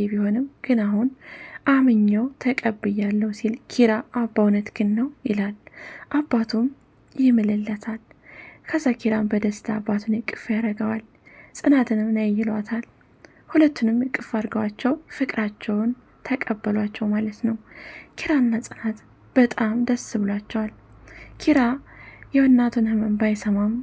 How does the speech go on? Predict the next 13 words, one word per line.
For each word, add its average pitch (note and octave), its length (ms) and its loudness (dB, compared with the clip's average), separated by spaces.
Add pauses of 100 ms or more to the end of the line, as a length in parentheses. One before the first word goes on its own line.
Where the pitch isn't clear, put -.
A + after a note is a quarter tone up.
(280)
ነገር B3+ 340 4
ግን G#3 220 0 (1080)
ጽናትን B3 480 4 (160)
በመቀበሉ A3 680 0 (240)
እናቴ C#4+ 340 2 (100)
ደግሞ G#3 260 2 (600)
ከጽናት C4 440 2
ጋር A3 140 -2
ሆንኩ G#3+ 280 0
ስላት G#3 380 -2 (180)
እንዴት A#3+ 320 4
ደስ G#3+ 240 4
እንደሚላት G#3 600 2